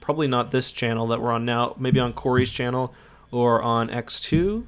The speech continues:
uh, the channel we all kind of run together. So if you guys wanna check that out, feel free. Uh,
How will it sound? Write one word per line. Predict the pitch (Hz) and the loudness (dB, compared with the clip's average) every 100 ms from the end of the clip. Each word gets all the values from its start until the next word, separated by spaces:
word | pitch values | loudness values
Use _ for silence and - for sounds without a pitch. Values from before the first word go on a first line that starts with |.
| - | -12
uh, | 123 120 113 113 | -8 -4 -4 -4
the | 113 120 | -6 -8
channel | - 127 123 | -4 -2 0
we | |
all | 123 117 | 0 0
kind | 127 | -2
of | 120 | -2
run | 120 117 | -2 0
together. | 117 139 143 143 - - - _ | 2 4 4 0 -12 -20 -20 _
So | - 139 | 4 6
if | 127 | 6
you | |
guys | 127 | 4
wanna | 120 120 | 4 0
check | 127 | 0
that | - 139 | 2 4
out, | 139 131 | 4 2
feel | - 120 | 0 -2
free. | - 147 143 135 - _ _ | 0 2 2 0 -4 _ _
Uh, | 127 120 117 113 | -8 -2 0 0